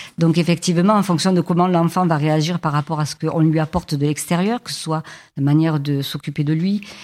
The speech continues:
euh, donc, le thème va expliquer à partir de, de, ben, de la Lune,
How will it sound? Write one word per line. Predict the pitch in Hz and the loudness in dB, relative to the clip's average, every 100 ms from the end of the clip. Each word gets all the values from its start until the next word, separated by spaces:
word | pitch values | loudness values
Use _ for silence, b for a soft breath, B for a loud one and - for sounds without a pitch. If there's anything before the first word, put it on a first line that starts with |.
| B - | B -10
euh, | 147 139 139 131 _ _ _ _ - | -6 -4 -4 -6 _ _ _ _ -12
donc, | 180 180 175 - - - | -2 0 0 -2 -8 -4
le | 185 196 196 | 0 2 0
thème | 196 226 240 | 0 0 0
va | 185 185 - | 2 0 0
expliquer | 196 - 190 175 208 | -6 -6 -8 -2 0
à | 180 | 0
partir | 175 - - 180 170 | -2 -6 -6 -2 -2
de, | 147 160 160 B B B - | -2 -4 -6 B B B -14
de, | 160 147 | -4 -2
ben, | 135 135 | 0 -2
de | 127 | 2
la | 139 143 | 2 4
Lune, | 139 175 196 214 220 | 4 6 6 4 0